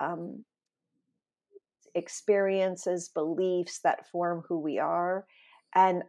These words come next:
I think trusting those and believing that the art that they will yield will be original and important is probably the best thing I can say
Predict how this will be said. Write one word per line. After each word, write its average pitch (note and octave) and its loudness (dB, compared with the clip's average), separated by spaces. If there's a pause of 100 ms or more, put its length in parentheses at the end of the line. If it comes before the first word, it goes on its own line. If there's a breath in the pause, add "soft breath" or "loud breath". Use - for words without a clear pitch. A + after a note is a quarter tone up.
I F3+ 4 (120)
think G#3+ 4
trusting G#3 2
those F3 4
and F3 -2
believing F#3 0
that E3+ 4 (120)
the - -4
art F3 4
that E3 2
they F3 6
will E3 0
yield F3 4 (380 soft breath)
will F3+ 10
be F3+ 6
original F3 0
and E3 -2
important E3 -6 (100)
is F3 0
probably E3+ 0
the E3 -2
best - -4 (200)
thing D3 -2
I C#3 -4
can D#3+ -8
say C3+ -2